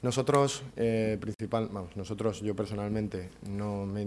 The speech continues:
no he intentado siquiera introducir en India, sí conozco gente que, que lo ha intentado y también conozco un par de empresas que están en India, no con unas producciones excesivamente elevadas, pero bueno, en India es un país donde hay que entrar poco a poco, donde hay que apoyarse mucho en el importador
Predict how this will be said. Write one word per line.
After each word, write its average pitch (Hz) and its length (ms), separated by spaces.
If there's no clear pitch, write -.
no 110 140
he 113 40
intentado 110 440
siquiera 107 300
introducir 101 380
en 110 80
India, 123 180
sí 127 100
conozco 110 320
gente 98 340
que, 95 260
que - 80
lo 110 80
ha - 20
intentado 120 540
y 110 60
también 107 200
conozco 110 360
un 101 540
par 110 140
de 104 80
empresas 110 380
que 101 100
están 98 200
en 92 120
India, 85 280
no 110 140
con 107 140
unas 104 200
producciones 98 580
excesivamente 98 600
elevadas, 113 420
pero 92 120
bueno, 90 200
en 101 120
India 104 180
es 101 80
un 107 100
país 104 160
donde 104 160
hay 92 60
que 98 60
entrar 95 200
poco 98 200
a 95 80
poco, 131 260
donde 101 200
hay 101 60
que 107 60
apoyarse 98 380
mucho 101 280
en 95 60
el 92 80
importador 101 520